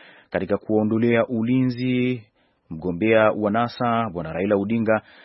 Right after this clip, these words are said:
na mgombea mwenza wake Kalonzo Musyoka na kushindwa kufanya kampeni zao kwa uhuru. Lakini baada ya hayo kujitokeza, Rais Uhuru Kenyatta aliendelea na kampeni zake leo hii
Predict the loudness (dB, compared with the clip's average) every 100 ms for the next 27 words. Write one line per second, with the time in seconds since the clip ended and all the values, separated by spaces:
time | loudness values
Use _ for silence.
0 | -10 0 2 2 0 0 2 2 2 0
1 | 0 -2 -2 -4 -4 -4 -4 -4 -4 -4
2 | -4 -6 -6 -4 -4 -2 -2 -4 -10 -20
3 | -6 -2 -2 -4 -4 -2 -2 -2 -2 -4
4 | -2 -2 -4 -4 -4 -4 -2 -2 0 -2
5 | -6 -8 -2 -2 -2 -2 -4 -4 -14 -20
6 | _ -4 0 2 2 0 -6 -2 2 2
7 | 2 2 2 2 4 4 0 -2 0 2
8 | 0 -4 -6 -4 -2 0 0 -2 -12 -20
9 | 0 2 2 0 0 -2 0 0 0 0
10 | 0 0 0 0 0 0 2 2 0 -4
11 | -6 -10 -6 -8 -4 -6 -4 -4 -2 -2
12 | -6 -8 -4 -2 -2